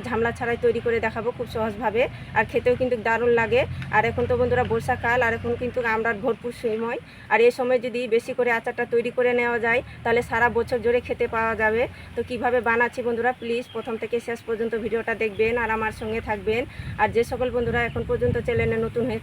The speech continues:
থাকলে প্লিজ চ্যানেলটিকে সাবস্ক্রাইব করে আমার পাশে থাকবেন। আর যারা যারা Facebook পেজটাকে দেখছেন তারা পেজটাকে ফলো করে আমার পাশে থাকবেন। তাহলে বন্ধুরা রান্নাঘরে যাওয়া যাক আর টক মিষ্টি ঝাল আমড়ার আচারটা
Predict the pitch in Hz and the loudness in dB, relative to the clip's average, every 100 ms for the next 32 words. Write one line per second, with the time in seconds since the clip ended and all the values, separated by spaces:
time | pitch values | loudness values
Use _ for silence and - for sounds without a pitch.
0 | 262 - 220 - 233 247 - 240 233 220 | -8 -4 -4 -2 -2 -2 -2 -2 -2 -4
1 | 233 226 220 - 220 - 220 220 220 214 | -4 -4 -8 -4 -4 -2 -2 0 -2 -2
2 | 214 - 220 208 214 262 - - - 208 | -2 -2 -4 -2 0 0 -2 -6 -4 -2
3 | 226 233 233 233 220 233 233 226 233 233 | 2 2 4 2 2 2 0 0 -4 -2
4 | 226 226 214 226 240 226 214 226 233 220 | -2 -2 -2 -2 0 -2 -2 -4 -4 -6
5 | 220 220 220 220 214 208 208 214 226 202 | -4 -6 -2 -2 -2 -2 -4 -4 -4 -2
6 | 196 240 - - - 233 240 247 247 240 | -2 -4 -6 -10 0 2 4 4 4 4
7 | 240 226 226 226 233 220 226 220 262 240 | 4 4 4 2 2 6 6 6 2 4
8 | 220 - - - 240 240 240 - 247 262 | 0 -2 -6 2 4 4 2 0 0 2
9 | 226 233 220 226 220 220 214 | 2 2 2 2 2 0 -4